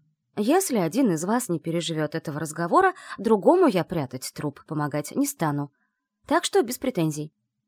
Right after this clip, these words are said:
Сначала брови Исаева поползли на лоб, а потом он залился громким смехом. Миронов отреагировал не так бурно, но всё же улыбнулся. Как только я оказалась в коридоре,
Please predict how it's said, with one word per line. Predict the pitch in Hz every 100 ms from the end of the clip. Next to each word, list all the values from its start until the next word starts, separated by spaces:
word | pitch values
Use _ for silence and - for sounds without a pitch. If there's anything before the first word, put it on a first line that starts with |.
| _ _ _ _
Сначала | - 175 190 160
брови | 156 156 139
Исаева | 143 151 135 131
поползли | 151 143 151 147 151
на | 151
лоб, | 151 285 - _ _ _ -
а | 269
потом | 247 302 285
он | 254
залился | 214 208 220 180
громким | 170 143 139 131
смехом. | - 131 - - - _ _ _ _ _ _ _ 160
Миронов | 151 170 285 294
отреагировал | 285 285 240 269 254 254
не | 240
так | - 139 127
бурно, | 131 127 127 - _ _ -
но | 147
всё | - 151
же | 196
улыбнулся. | 156 131 113 127 90 - - - _ _ _ _ _ _ _ _
Как | - -
только | 175 160 160
я | 156 151
оказалась | 160 160 147 147
в | -
коридоре, | - 156 151 285 170